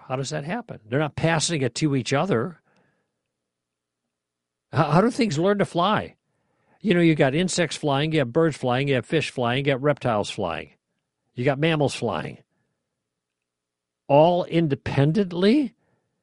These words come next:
developed by accident? Seriously? And the, the one that's most remarkable is the birds. Incidentally, if you want some insight on this, get a video that was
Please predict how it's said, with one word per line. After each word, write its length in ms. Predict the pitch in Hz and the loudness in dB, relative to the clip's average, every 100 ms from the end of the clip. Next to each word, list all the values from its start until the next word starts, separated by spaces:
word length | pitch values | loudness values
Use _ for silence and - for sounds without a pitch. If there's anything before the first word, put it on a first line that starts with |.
| _ _ _ _ _ _ _ _ _ _ _ _ _ _ _ _ _ _ - | _ _ _ _ _ _ _ _ _ _ _ _ _ _ _ _ _ _ 0
developed 540 | 123 127 139 170 - | 2 4 4 2 2
by 200 | 151 147 | 0 2
accident? 640 | 147 160 - 190 240 285 - _ _ _ _ _ _ _ | 2 0 -2 -2 -2 -4 -12 _ _ _ _ _ _ _
Seriously? 800 | - 139 151 190 175 190 254 240 _ _ _ _ _ _ - | 0 4 6 4 0 -2 -4 -4 _ _ _ _ _ _ -8
And 140 | 123 | -4
the, 80 | 139 | -4
the 160 | - 147 | 0 2
one 280 | 160 143 117 | 2 0 -2
that's 280 | 123 143 - | -2 -2 0
most 400 | 139 180 202 - | 4 4 4 0
remarkable 600 | 135 113 117 104 107 110 | 0 2 0 -2 -2 0
is 120 | 107 | 0
the 80 | - | -2
birds. 300 | 110 135 90 | 0 0 0
Incidentally, 680 | - 180 156 139 160 127 117 | -6 -6 -4 -2 -2 -2 -2
if 160 | 117 - | -2 -2
you 400 | 127 156 151 127 _ - | 0 0 -2 -6 _ -4
want 220 | 131 117 | -4 -2
some 320 | 123 95 87 - | -4 -6 -10 -6
insight 480 | 165 185 147 113 101 | -4 -2 0 0 0
on 100 | 98 | -2
this, 260 | 98 - - _ _ _ _ _ - 123 | -4 -6 -12 _ _ _ _ _ -16 -10
get 240 | - 160 190 | 2 4 4
a 160 | 196 202 | 2 2
video 640 | 160 127 107 92 101 151 - _ _ _ _ _ _ - | 2 2 2 0 0 -4 -12 _ _ _ _ _ _ -2
that 200 | 131 123 | 0 2
was 440 | 127 117 - - | 0 0 -4 -8